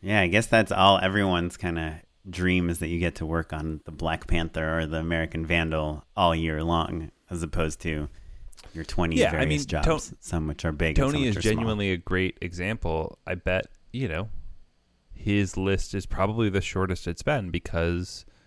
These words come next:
Speaker 2: you know, he's not doing as many commercials and music videos as he used to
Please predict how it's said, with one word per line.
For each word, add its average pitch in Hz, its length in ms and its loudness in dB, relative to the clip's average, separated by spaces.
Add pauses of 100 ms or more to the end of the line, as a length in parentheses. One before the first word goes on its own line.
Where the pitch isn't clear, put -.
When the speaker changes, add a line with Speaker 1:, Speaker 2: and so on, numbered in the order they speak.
(180)
Speaker 2:
you 101 100 0
know, 90 120 2
he's 85 140 0
not 82 180 -4
doing 85 240 -2
as 82 120 -6
many 85 160 -4
commercials 87 520 -4
and 87 100 -8
music 95 260 -6
videos - 420 -10
as 98 120 -14
he - 80 -14
used - 240 -12
to 104 160 -12